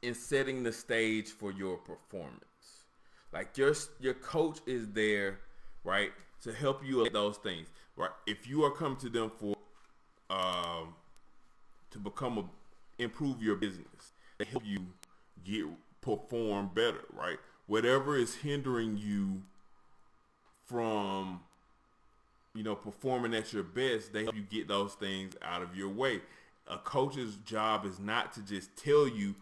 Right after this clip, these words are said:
exactly what to do all the time. Sometimes a coach's job is just to simply ask you the questions to help you find your own way. So my motivation this week, I am encouraging everybody to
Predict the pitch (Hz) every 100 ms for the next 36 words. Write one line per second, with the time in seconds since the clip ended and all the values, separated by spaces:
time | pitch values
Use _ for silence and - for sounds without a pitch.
0 | - - - 92 90 117 110 104 107 101
1 | 113 113 - 98 85 127 139 92 87 76
2 | - 82 57 - - _ - - - -
3 | 165 175 147 123 110 - 165 190 151 117
4 | 113 110 104 117 107 - 131 117 82 113
5 | 113 135 127 110 135 117 117 110 107 110
6 | 107 135 139 107 101 101 95 - - _
7 | _ 101 107 - 104 120 - - - _
8 | _ _ _ _ - - - 113 104 92
9 | - - - - 98 107 127 147 165 175
10 | 185 - - - - - - - - 123
11 | 127 123 120 117 127 113 101 101 104 -
12 | - 123 135 127 110 120 104 101 78 104
13 | 98 98 98 95 104 95